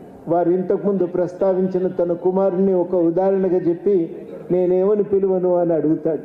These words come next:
అంతిమంగా భారతీయుడు అని పిలవటం తప్ప ఇంకొక మార్గం నాకైతే లేదు. మనందరం కూడా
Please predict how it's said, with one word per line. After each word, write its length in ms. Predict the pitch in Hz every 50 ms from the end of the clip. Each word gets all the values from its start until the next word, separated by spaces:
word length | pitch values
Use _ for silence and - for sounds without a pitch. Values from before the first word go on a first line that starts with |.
| - - - - - -
అంతిమంగా 540 | 143 170 165 - 220 214 226 220 214 214 214
భారతీయుడు 640 | 202 170 170 180 190 196 190 - 196 214 220 208 196
అని 120 | 196 190
పిలవటం 520 | 190 196 190 180 185 185 185 185 190 196 180
తప్ప 260 | 185 180 175 180 -
ఇంకొక 380 | 202 196 190 185 190 180 185 190
మార్గం 480 | 175 170 175 175 175 185 208 185 190
నాకైతే 520 | 185 175 175 175 - 208 202 202 - 196 185
లేదు. 440 | 170 170 175 180 180 196 165 143 - - - - - - - - - - -
మనందరం 600 | 160 170 175 180 175 190 214 233 226 240 240 233
కూడా 380 | 226 220 220 214 208 196 165